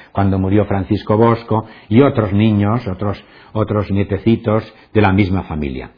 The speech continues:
José acudió desde Ibeki corriendo, Antonio había muerto ya hacía siete años,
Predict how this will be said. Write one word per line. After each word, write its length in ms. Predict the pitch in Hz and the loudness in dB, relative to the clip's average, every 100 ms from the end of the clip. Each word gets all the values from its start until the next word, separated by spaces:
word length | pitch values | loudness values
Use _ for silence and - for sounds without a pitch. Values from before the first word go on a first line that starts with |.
| _ - - | _ -20 -4
José 380 | 117 - 120 | -2 2 4
acudió 540 | 117 110 104 98 117 170 | 4 2 0 2 2 2
desde 260 | 139 95 | 0 -2
Ibeki 480 | 95 92 101 - 101 | -2 0 -2 0 -4
corriendo, 680 | - 110 139 156 151 147 160 - - - - - | 0 2 4 4 2 2 0 -6 -20 -20 -20 -2
Antonio 540 | 113 107 117 110 101 | 0 2 4 4 2
había 200 | 95 90 90 | 0 -2 -2
muerto 320 | 98 90 101 | -4 -2 0
ya 280 | 104 127 117 | 2 0 -2
hacía 260 | - 95 | -6 -8
siete 360 | - 87 85 123 | -6 -4 2 4
años, 420 | 143 139 147 143 | 4 4 0 -2